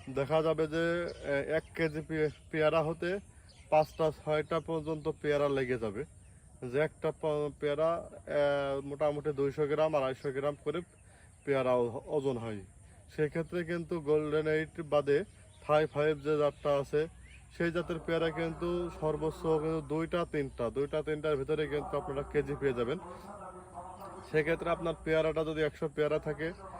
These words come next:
ওখান থেকে ভালো পরিমাণ, আহ, ওয়েটে আপনার কিন্তু থাই ফাইভ পেয়ারাটা দিবে। কিন্তু গোল্ডেন এইট পেয়ারাটা এটা কিন্তু খুবই ছোট হয়, সাইজ হয়ে পেকে যায়।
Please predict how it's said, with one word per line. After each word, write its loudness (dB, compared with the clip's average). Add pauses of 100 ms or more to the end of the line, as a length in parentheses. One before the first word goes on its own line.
(220)
ওখান -2
থেকে 0
ভালো -2
পরিমাণ, 0 (320)
আহ, 0
ওয়েটে 6
আপনার 2
কিন্তু 0 (680)
থাই 0
ফাইভ 0
পেয়ারাটা 0
দিবে। -2
কিন্তু -4
গোল্ডেন -2
এইট -2
পেয়ারাটা 2 (520)
এটা 0
কিন্তু -4 (100)
খুবই -2 (540)
ছোট -4
হয়, 4
সাইজ -2
হয়ে 4
পেকে 0
যায়। 2